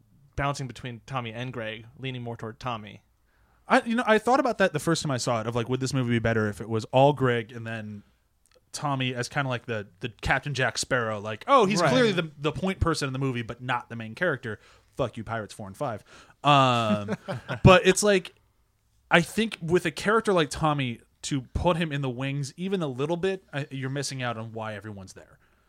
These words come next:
Speaker 2: Like, people
Speaker 1: True.
Speaker 2: are not going to see the Greg story. They might have read the book, but the only reason they read the book, for the most part, was to get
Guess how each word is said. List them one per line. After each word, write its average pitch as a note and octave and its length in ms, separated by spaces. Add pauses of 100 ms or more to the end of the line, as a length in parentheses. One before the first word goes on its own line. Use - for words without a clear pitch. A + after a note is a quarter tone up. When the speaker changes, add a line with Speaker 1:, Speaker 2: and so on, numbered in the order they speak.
(120)
Speaker 2:
Like, C#3 140
people G#3 240
Speaker 1:
True. E3+ 80
Speaker 2:
are E3+ 60
not D#3 240
going C3+ 300
to A#2+ 100
see B2+ 240
the A#2 100
Greg A2+ 300
story. G#2 260
They G2+ 80
might E3+ 180
have E3 80
read D#3+ 140
the B2+ 60
book, D3+ 400
but C#3 100
the D3 80
only F#3+ 180
reason E3 160
they D3 80
read D3+ 200
the C3 40
book, D3+ 400 (280)
for - 100
the F#3+ 80
most C4 240
part, B2+ 280 (220)
was C#3+ 220
to C3+ 60
get D3 260